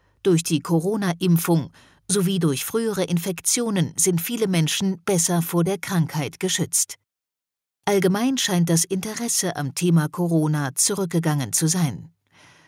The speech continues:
Anfang zweitausendzweiundzwanzig wurden zum Beispiel Wörter wie Corona und covid weltweit noch zehnmal so häufig im Internet gesucht wie im September zweitausendzweiundzwanzig.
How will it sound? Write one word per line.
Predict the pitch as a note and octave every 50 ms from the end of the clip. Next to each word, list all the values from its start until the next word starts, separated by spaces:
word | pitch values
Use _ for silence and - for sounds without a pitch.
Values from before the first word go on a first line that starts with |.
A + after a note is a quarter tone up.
| _ _ _ _ -
Anfang | A#3 B3 C4 B3+ - - F#3 C#3+ G#2+ -
zweitausendzweiundzwanzig | - - E3+ D#3 D#3 - D#3+ C#3+ B2+ A#2+ C#3+ C3+ - - D#3 D3+ C#3+ C#3+ - - F3 F3 E3+ E3 - E3 D3+ C3+ - - - - - - _ _
wurden | - F3+ G#3 G#3+ A3+ A#3
zum | A3+ - A#3+ G3+
Beispiel | F#3 F3 D#3+ D3+ - - F#3+ F3+ E3+ E3
Wörter | F3 F3+ G3+ - - G#3+ F#3 E3+
wie | E3 D3 B2 - - _ _ _
Corona | - - F3+ D3+ C3+ D3 D3+ D#3 E3+ F3+ G3 G#3 G#3 - -
und | - F3 D#3+ C3 - -
covid | - - F#3+ F3+ E3+ E3 E3 D3 D3 - - - - - - _ _ _ -
weltweit | F3 G#3 G#3+ A3+ A3+ - - F3+ F3 E3+ F3
noch | F#3 E3+ E3
zehnmal | - - - - B3 A#3+ G#3 F#3 E3 D#3 C3+ C3
so | - D3 C#3+
häufig | D#3 D#3+ D#3 D3+ - - E3+ E3+ -
im | - F#3+ F3
Internet | E3+ F#3+ F#3 E3+ F3 E3 D#3+ D3+ D3 -
gesucht | - E3 E3 F3+ F3+ D#3+ C#3+ - - - - - - _ _ _ _
wie | - F3+ G3 G3 -
im | - F#3+
September | - A3+ A#3 - - G#3+ G3+ F3 D#3 C3 A#2 A2 -
zweitausendzweiundzwanzig. | - - F3 D#3 D3 - D#3+ C#3 C3 C3 D3 - - - F3 D#3+ C#3+ C3+ - - E3 D3 B2+ A2+ - - G#2+ D#2 - - -